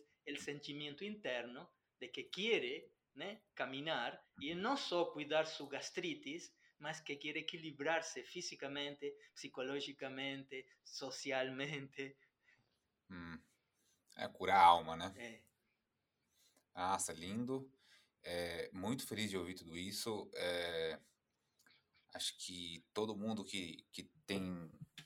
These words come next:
Speaker 2: participado aqui do programa, é, tá trazendo uma visão sistêmica, e isso é uma coisa incrível mesmo, porque realmente a gente muda quando a gente muda por completo, né? E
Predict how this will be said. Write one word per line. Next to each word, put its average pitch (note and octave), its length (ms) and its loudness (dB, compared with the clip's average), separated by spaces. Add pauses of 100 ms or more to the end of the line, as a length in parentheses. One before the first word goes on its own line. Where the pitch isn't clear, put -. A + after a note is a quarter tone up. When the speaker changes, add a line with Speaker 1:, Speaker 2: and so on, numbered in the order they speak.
(920)
Speaker 2:
participado G2 640 12
aqui F#2+ 160 -4
do F#2 80 -8
programa, F#2+ 720 0 (1300)
é, F2 400 2 (100)
tá F#2 120 0
trazendo F#2 280 -2
uma F#2 100 -2
visão F#2 200 -4
sistêmica, G#2 920 2 (180)
e E2+ 240 -12
isso F2+ 140 -4
é F2+ 40 -4
uma E2+ 80 -4
coisa F2+ 280 0 (460)
incrível F#2+ 600 -4
mesmo, F2 720 -6
porque D#2 840 -10 (640)
realmente E2+ 640 -6 (280)
a F2 100 -4
gente F2 260 -2
muda F#2+ 260 0
quando G2+ 140 0
a G2 40 2
gente F#2+ 140 -2
muda F#2+ 160 0
por F2+ 120 -6
completo, E2+ 680 -2
né? E2 340 -4 (200)
E D#2+ 280 -18